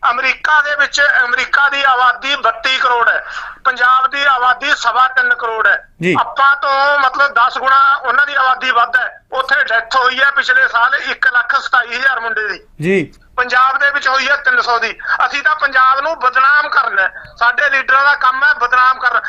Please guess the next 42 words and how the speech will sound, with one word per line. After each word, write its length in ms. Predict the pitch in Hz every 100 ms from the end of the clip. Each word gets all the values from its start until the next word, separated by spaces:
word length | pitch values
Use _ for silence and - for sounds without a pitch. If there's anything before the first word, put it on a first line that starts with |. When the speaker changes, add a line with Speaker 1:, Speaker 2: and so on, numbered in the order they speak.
| -
Speaker 1:
ਸਾਨੂੰ 340 | 254 254 285
ਦੋ 220 | 226 254 285
ਕਾਂਗਰਸੀ 560 | 277 254 262 285 294
ਇਹੋ 180 | 285 262
ਜਿਹੇ 160 | 277 277
ਬੰਦੇ 320 | 262 277 262
ਮਿਲੇ 360 | 254 277 285 - -
ਜਿਨ੍ਹਾਂ 300 | 240 269 339
ਨੇ 120 | 302
ਪੰਜਾਬ 480 | 294 285 254 254 254
ਦੀਆਂ 180 | 262 269
ਜੜ੍ਹਾਂ 320 | 254 240 247
ਦੇ 80 | 254
ਵਿੱਚ 180 | 254 311
ਤੇਲ 360 | - 254 254
ਦਿੱਤਾ, 260 | 247 254 269
ਜਿਹਨੂੰ 340 | 262 277 294
ਅਸੀਂ 220 | 262 269 247 - -
ਸਰਦਾਰ 420 | 240 240 247 254 254 - - - 202
ਮਨਮੋਹਨ 440 | 226 240 247 302
ਸਿੰਘ 200 | 277 277
ਜੀ 120 | 269
ਕਹਿੰਦੇ 260 | 262 247 269
ਆ, 120 | 269
ਸਾਬਕਾ 440 | 254 233 226 254 240
ਪ੍ਰਧਾਨ 360 | 254 254 247
ਮੰਤਰੀ 440 | 220 226 - 254 262
Speaker 2:
ਜੀ। 80 | - -
Speaker 1:
ਮਰਹੂਮ, 440 | 330 269 269 254 277 269 - -
ਉਹਨਾਂ 280 | 269 277 311
ਨੇ 60 | 294
ਇਹੋ 220 | 254 285
ਜਿਹਾ 120 | 311
ਕਾਨੂੰਨ 340 | 311 285 285 269
ਪਾਸ 320 | 262 254 -
ਕੀਤਾ 400 | 262 254 254 226 - _
ਜਿਹੜਾ 280 | 208 254 277
ਪੰਜਾਬ 580 | 269 254 240 233 240 233
ਦੇ 80 | 254 247 226 - - 233
ਅੱਜ 160 | 226
ਨੌਜਵਾਨ 560 | 247 233 233 240 233 233
ਦੇ 260 | 254 247